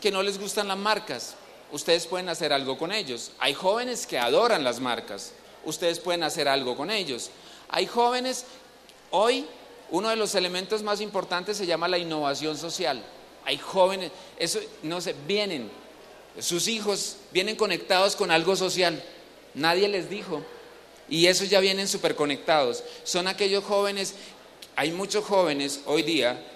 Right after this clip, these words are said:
que no quieren trabajar ni en la gran empresa ni en la gran multinacional,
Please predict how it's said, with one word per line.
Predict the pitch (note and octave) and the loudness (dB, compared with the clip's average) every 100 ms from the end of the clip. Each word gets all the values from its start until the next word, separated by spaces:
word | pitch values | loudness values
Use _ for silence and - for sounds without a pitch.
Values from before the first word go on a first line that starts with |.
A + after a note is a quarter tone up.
| - | -4
que | C#3+ | -2
no | D3+ D#3 | 0 0
quieren | F3 F3 E3+ | -2 -4 -2
trabajar | D#3+ C#3 E3 C#3+ C3+ - | 0 0 2 0 0 -6
ni | B2+ C#3 | -4 -4
en | C3 | -2
la | B2+ | -4
gran | C3+ D3 E3 | -4 -4 -6
empresa | E3+ F3+ E3+ D#3+ D3+ - - - | -4 -4 -2 -2 -4 -8 -18 -4
ni | C#3+ | 0
en | C#3+ | 2
la | C3 | 2
gran | C3 C#3 | 0 0
multinacional, | D3 D3 D3 C3+ B2 B2+ B2 A2 | -2 -4 -4 -4 -4 -4 -6 -8